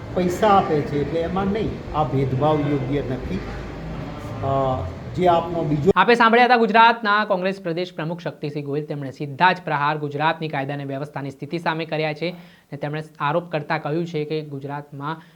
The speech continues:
Speaker 2: જાણે કે અસલામતી હોય તે રીતે ગુનાહિત પ્રવૃત્તિઓ દિવસે ને દિવસે વધી રહી છે, અસામાજિક તત્વો બેફામ બની રહ્યા છે, હત્યાની ઘટનાઓને અંજામ આપી રહ્યા છે અને પોલીસ જે વરઘોડો કાઢી રહી છે તેમાં ક્યાંક ને ક્યાંક બેધારી નીતિ જોવા મળતી હોય તેવું તેમણે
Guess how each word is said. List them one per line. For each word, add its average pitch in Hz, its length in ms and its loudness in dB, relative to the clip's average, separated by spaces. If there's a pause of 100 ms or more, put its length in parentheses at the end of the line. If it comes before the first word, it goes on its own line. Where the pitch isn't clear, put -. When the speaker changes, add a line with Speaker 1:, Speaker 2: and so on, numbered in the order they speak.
(180)
Speaker 2:
જાણે 156 240 -2
કે 156 160 -4
અસલામતી 143 720 -6
હોય 135 220 -8
તે 147 160 -10
રીતે 131 320 -8
ગુનાહિત 139 560 -8
પ્રવૃત્તિઓ 143 440 -8
દિવસે 135 280 -10
ને 143 80 -6
દિવસે 135 260 -8
વધી 131 260 -4
રહી 156 140 0
છે, 151 240 -6 (200)
અસામાજિક 147 500 -4
તત્વો 143 260 -6
બેફામ 160 420 -4
બની 151 180 -2
રહ્યા 147 200 -2
છે, 147 120 -6
હત્યાની 143 340 -6
ઘટનાઓને 139 440 -8
અંજામ 156 300 -2
આપી 160 200 -2
રહ્યા 156 180 0
છે 156 160 -4
અને - 380 -12
પોલીસ 160 280 0
જે 170 80 2
વરઘોડો 160 400 2
કાઢી 147 260 -4
રહી 147 160 -4
છે 160 160 -6
તેમાં 151 400 -6 (260)
ક્યાંક 160 280 -4
ને 151 160 -6
ક્યાંક 151 440 -10
બેધારી 151 440 0
નીતિ 156 240 -4
જોવા 143 220 -2
મળતી 139 320 -8
હોય 147 140 -2
તેવું 147 360 -8 (220)
તેમણે 147 400 -6